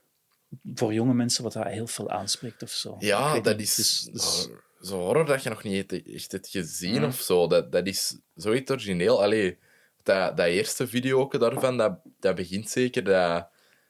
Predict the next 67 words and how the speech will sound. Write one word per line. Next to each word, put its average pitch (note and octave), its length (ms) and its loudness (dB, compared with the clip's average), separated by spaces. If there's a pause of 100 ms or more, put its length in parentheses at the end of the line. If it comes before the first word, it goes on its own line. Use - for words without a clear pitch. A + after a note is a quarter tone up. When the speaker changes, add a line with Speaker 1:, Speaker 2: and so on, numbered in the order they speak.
(160)
Speaker 2:
dat, E2+ 300 0
dat F2+ 180 0
er F2+ 100 2
zo F#2 120 2
aan F2 100 4
een E2+ 100 0
home F#2 200 2
video A2+ 280 4
wordt A2 180 2
gemaakt A2 380 0
en G#2 80 -2
die F2 100 2
Speaker 1:
Mhm. F#2+ 100 -4
Speaker 2:
cameraman, A2+ 480 4
die, F#2+ 360 6
die F2 220 0
valt F2 280 2
wel G#2+ 160 6
op G#2+ 100 0
een A2+ 80 2
specifieke G#2+ 420 2
Speaker 1:
Ja, A2 160 6
ja, G#2 120 8
ja, G#2 60 6
Speaker 2:
manier G#2+ 180 4
Speaker 1:
ja, G2 120 4
Speaker 2:
in F#2+ 140 4
de F#2+ 60 2
Speaker 1:
ja. F#2 60 0
Speaker 2:
backrooms. G#2+ 380 4
Speaker 1:
Ja, G#2 80 8
ja, G#2 180 6
in, G2+ 240 0
ja, G#2 200 6
juist. F#2 400 -6
En - 60 -16
Speaker 2:
En A2+ 60 -2
Speaker 1:
dan G#2 100 4
Speaker 2:
in G2+ 60 4
Speaker 1:
zit F2 120 0
ze G#2+ 140 2
vast - 300 -2
eigenlijk, F#2+ 320 -6
of - 180 -16
hoe? A2 220 -6
Speaker 2:
Ja, D#3+ 240 6
hij A#2+ 220 4
Speaker 1:
Ja, G2+ 240 8
Speaker 2:
alleen A#2 220 4
Speaker 1:
hij A2+ 200 8
Speaker 2:
ook. G2+ 60 4
Speaker 1:
alleen, G2 280 0
ja, G2 120 -2
ja, F#2+ 180 0
ja, F2+ 40 -2
Speaker 2:
Ehm, G2 320 4 (140)
Speaker 1:
ja, - 80 -2
ja. F2+ 220 -12
Speaker 2:
en A2 140 0
die G#2+ 100 4
wordt G#2+ 200 4
achtervolgd G#2 640 2
door A#2+ 140 4
iets B2 240 0
dat F#2 100 8
Speaker 1:
Ja. F#2 60 6
Speaker 2:
eigenlijk F2+ 540 2